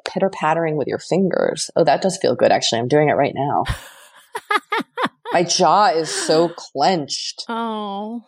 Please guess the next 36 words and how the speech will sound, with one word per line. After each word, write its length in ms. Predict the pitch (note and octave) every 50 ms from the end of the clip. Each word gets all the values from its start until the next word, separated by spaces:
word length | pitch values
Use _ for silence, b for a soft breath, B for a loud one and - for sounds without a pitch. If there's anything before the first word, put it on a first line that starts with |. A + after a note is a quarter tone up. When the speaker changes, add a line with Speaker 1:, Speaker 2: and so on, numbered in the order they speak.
| _ _ _ _ -
Speaker 1:
Ugh. 300 | - F#2 E2+ D2 D2 - B B B B B B B B _ _ _ _ _ _ _ _ _ _ _ _ _ _ _ _ -
You 100 | - G#3+
know 120 | E3+ - -
the 80 | - G#3+
deal. 360 | - E3+ G3+ G#3 G#3+ G3+ G3
It 80 | F#3
just, 180 | - - B3+ G#3
it 40 | -
Speaker 2:
I 20 | G#3
Speaker 1:
gets 160 | E4 D#4 -
Speaker 2:
do. 80 | F#3 G3
Speaker 1:
clenched. 460 | G3 D#4+ E4 F3+ F3 F3 F3 - -
Speaker 2:
I 120 | F#3+ F#3+
do. 440 | F#3+ F#3 - G3 A#3 D4+ E4 C#4+ G3+ F#3
Kate, 280 | - - - A#3+ A#3+ -
I 100 | - E3+
do 260 | F3 - - F3+ F#3+
know 120 | F#3+ F3+ F3
the 100 | F3 E3+
deal. 520 | E3+ - - - - - - - F3+ _ _ _ _ _ _ _ _ _ _ _ -
Speaker 1:
Great 220 | - G#3+ C4+ D4
suggestions. 720 | - F4 C4+ A#3+ B3 C#4+ C#4+ - - C3+ B2+ A#2+ B2+ C3+ -
I 40 | -
mean, 240 | G3+ G#3+ A3 A3 G#3+
God, 260 | A3 A#3 A#3 G3+ F3 -
academia, 680 | - G3 A3 - D4 G#3+ A3+ A#3 A#3 A#3+ A#3 A3+ A3 -
any 220 | - A3+ C4+ F4+ G4
of 80 | A3+
this 200 | D3 C#3 C#3 - -
stuff, 280 | - - G#2+ A2+ - - -
any 180 | - A3+ D4+ E4+
sort 220 | E4 - D#4+ D4+
of, 80 | C#4 A3+
like, 240 | F#3+ E3+ D3+ - - - _ _ _ _ _ _ _ -
exam 680 | F#3 F3 C#3+ C#3 B2+ - C#3+ C#3 D3 D#3+ E3 D#3+ D#3 D3
or 140 | C3+ C3